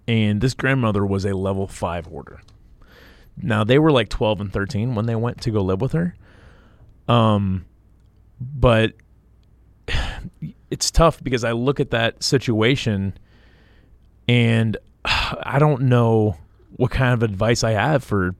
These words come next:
people living with hoarders except find a way to get out. So when I think about this twelve and thirteen-year-old, the brother, uh, he went and stayed with, he found a way to stay with, like, friends outside of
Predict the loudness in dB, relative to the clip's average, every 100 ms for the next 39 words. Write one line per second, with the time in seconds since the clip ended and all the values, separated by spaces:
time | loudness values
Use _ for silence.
0 | 0 2 2 2 4 2 2 0 -2 0
1 | 2 2 0 -2 -2 -2 -2 -2 0 2
2 | 2 0 0 0 2 2 0 2 4 4
3 | 0 -18 -20 -2 0 2 0 0 -2 -2
4 | 2 2 2 -2 -4 -4 -4 -2 0 0
5 | -2 -6 -18 -20 -20 -20 _ _ -4 -4
6 | 0 2 4 2 0 -6 -8 -20 -10 -2
7 | 0 0 0 -4 -6 -10 -12 -16 -20 -12
8 | -6 -2 0 0 0 0 -2 -4 _ -6
9 | -4 -2 0 0 -2 -4 -18 -20 _ _
10 | _ -4 0 0 4 4 6 6 4 2
11 | 2 -2 -2 0 0 2 0 0 -4 -4
12 | -4 0 0 0 -4 -6 -6 -6 -6 -4
13 | -2 0 -2 -2 -6